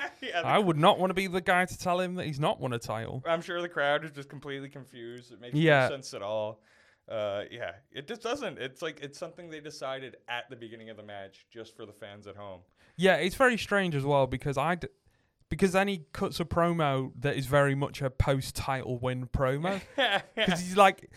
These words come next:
Speaker 1: Oh, wait, no, don't get too ahead of yourself.
Speaker 2: Oh, okay.
Speaker 1: So first, Just In Case comes in and just immediately starts hitting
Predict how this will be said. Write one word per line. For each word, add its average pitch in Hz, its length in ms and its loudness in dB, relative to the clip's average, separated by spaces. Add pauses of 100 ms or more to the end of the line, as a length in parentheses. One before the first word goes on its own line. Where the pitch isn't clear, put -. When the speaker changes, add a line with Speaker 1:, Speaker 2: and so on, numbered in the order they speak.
(100)
Speaker 1:
Oh, 190 140 8
wait, 220 200 4
no, 208 140 2
don't 180 220 -4
get 208 120 -12
too 214 120 -4
ahead 170 200 0
of 202 40 -6
yourself. 180 360 -4
Speaker 2:
Oh, 170 240 12
okay. 151 360 0
Speaker 1:
So 165 180 -2
first, 214 360 0
Just 190 260 -2
In 175 100 -8
Case 165 260 -4
comes 147 280 -4
in 117 160 -2
and 117 120 -10
just 139 160 -6
immediately 151 580 -8
starts 135 300 -6
hitting 131 440 -10